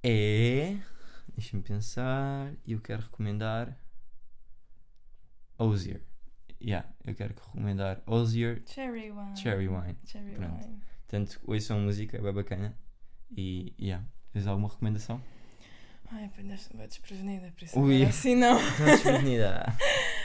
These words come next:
Speaker 2: Ah, não, acho que não, não, pá. Agora assim não me estou a lembrar
Speaker 1: Tá
Speaker 2: de
Speaker 1: bom.
Speaker 2: nada.
Speaker 1: Então pronto, pessoal. Espero que tenham curtido deste, deste episódio. Foi um bocado
Speaker 2: Ah, não,
Speaker 1: diferente.
Speaker 2: tenho, tenho, tenho, tenho.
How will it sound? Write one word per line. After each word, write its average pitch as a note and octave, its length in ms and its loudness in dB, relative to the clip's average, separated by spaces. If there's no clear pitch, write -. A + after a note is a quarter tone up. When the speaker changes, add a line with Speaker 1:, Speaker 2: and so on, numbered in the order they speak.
Speaker 2:
Ah, G3+ 800 -2
não, F#3+ 320 -6
acho - 160 -6
que - 60 -6
não, - 80 -6
não, - 300 -10
pá. - 200 -10
Agora F#3+ 280 -8
assim F3+ 200 -8
não F3 100 -8
me E3+ 60 -8
estou F3+ 140 -14
a F3 80 -14
lembrar F3 240 -10
Speaker 1:
Tá - 80 -8
Speaker 2:
de - 0 -
Speaker 1:
bom. F3 80 -4
Speaker 2:
nada. - 240 -10
Speaker 1:
Então A#2+ 240 0
pronto, G#2+ 200 2
pessoal. G2 340 -2
Espero C#3 300 2
que - 20 -10
tenham C3+ 160 2
curtido A#2+ 380 0
deste, G#2 560 -2
deste G2 220 -2
episódio. F#2+ 440 -2
Foi G#2 140 0
um G2+ 60 2
bocado - 240 4
Speaker 2:
Ah, - 40 6
não, B3 220 8
Speaker 1:
diferente. A#3+ 320 4
Speaker 2:
tenho, A3+ 200 0
tenho, G#3 240 -2
tenho, F#3+ 200 -10
tenho. F3 40 -6